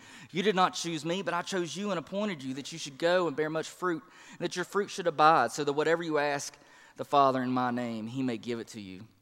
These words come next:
Church, we exist for the glory of God. And we glorify God by how we live out the gospel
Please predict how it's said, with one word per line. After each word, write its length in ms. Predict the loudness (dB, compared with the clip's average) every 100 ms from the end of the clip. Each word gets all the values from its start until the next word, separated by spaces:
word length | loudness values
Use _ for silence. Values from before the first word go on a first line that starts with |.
| _
Church, 280 | -6 -6 -8
we 80 |
exist 560 | -12 -10 -12 -10 -8 -10
for 120 | -10
the 100 | -16
glory 520 | -16 -12 -8 -6 -6
of 180 | -8 -12 -14
God. 560 | -8 -6 -6 -8 -10 -20 _ _ _ _ _ _ _ _ _ _ _ _ _ _
And 80 | -8
we 80 | -8
glorify 560 | -8 0 0 2 2 0
God 280 | 2 2
by 120 | 2 -2
how 180 | -2
we 140 | -2 -4
live 300 | 2 2 2
out 160 | -4
the 80 | -8
gospel 640 | -2 2 2 0 -6 -8